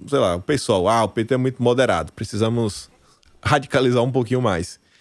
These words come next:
E aí teve uma postagem que teve um certo engajamento na rede social, que foi de uma pessoa lá na, que botou o boletim da Coreia do Norte, ou desculpa, <laughs> da Coreia do Sul, onde, a pessoa, onde tem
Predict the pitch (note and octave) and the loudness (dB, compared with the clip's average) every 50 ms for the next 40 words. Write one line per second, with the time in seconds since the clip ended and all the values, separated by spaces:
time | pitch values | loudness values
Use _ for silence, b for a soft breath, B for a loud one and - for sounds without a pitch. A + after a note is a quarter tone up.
0 | b b b b b b b b b b b _ _ _ - F#4 F#4+ C#4+ A#3 G#3 | b b b b b b b b b b b _ _ _ -4 -2 0 0 0 0
1 | F3+ - G#3+ F3+ E3 F3 E3 D#3 - C#3 B2+ C#3+ C#3 C#3+ C#3 C#3+ B2+ A2 A#2 - | 0 2 2 2 2 2 0 0 2 0 0 2 4 4 4 4 2 0 -2 -2
2 | B2+ B2+ B2+ A#2+ - - A#2+ B2 - A#2+ A2+ G#2+ A2 A2+ G#2 G#2 G#2 G2+ G2 A2 | 0 0 0 0 0 -2 -2 -2 -2 0 0 0 0 0 0 0 0 0 0 -2
3 | G2+ - - G#2 F2 - - G#2+ B2 C3 A#2+ G#2 - b b b b b b b | -2 -2 -4 -6 -4 -2 0 2 2 2 0 -2 -6 b b b b b b b
4 | b b b b _ - C#4 C#4+ - - G#3 F#3+ G3 F#3+ F3 G#3 G#3 - - E3+ | b b b b _ -4 -4 -2 0 2 2 2 2 2 2 0 -2 0 0 0
5 | F3 G#3 C4+ - _ _ _ _ _ _ _ _ _ _ _ _ - B2 A#2+ A#2+ | 0 0 0 -4 _ _ _ _ _ _ _ _ _ _ _ _ -4 -2 0 2
6 | A#2+ A#2+ A#2+ A#2 A2 G#2 G2+ G2 F#2 E2+ - - - - B2+ A#2 A#2+ B2+ A#2+ - | 2 2 0 0 0 0 0 0 0 -2 -4 -8 -8 -8 -4 0 0 0 0 2
7 | B2 A#2+ A#2 G#2+ A#2 B2 B2+ B2 - - B2 C3 E3 F#3+ - _ _ _ _ - | 0 0 0 2 0 2 0 0 -2 -4 -4 -2 -4 -4 -6 _ _ _ _ -6
8 | G#2 G2+ G2 - - C3+ A#2 G2+ F#2 F#2+ G#2 C3+ C#3+ B2+ B2 D3 D#3+ - - - | -2 -2 -2 -2 0 0 0 2 0 0 0 0 2 2 2 2 0 -4 -14 -18
9 | - _ _ b b b b b b b b - B2+ A2+ - - - - - F#2 | -20 _ _ b b b b b b b b 0 0 0 0 -2 -6 -4 -2 -2
10 | A#2 A2+ G2+ G2 - E3+ C#3 B2+ C#3 E3 F#3 F3 D3+ B2+ B2 - - A#2 B2+ D3+ | -4 -2 -2 0 0 2 2 2 2 2 2 0 0 -4 -8 -4 -2 -2 -2 -2
11 | F#3+ b b b b b b b b b b b - C4 D4 E4 F4 F#4 F#4+ - | -2 b b b b b b b b b b b -2 0 0 2 2 2 2 2
12 | - D4 C4 - - - A3 A#3+ D4 - - G3 G3 G#3 A3 | 2 -2 -2 -2 0 0 0 0 0 -2 0 0 0 0 -2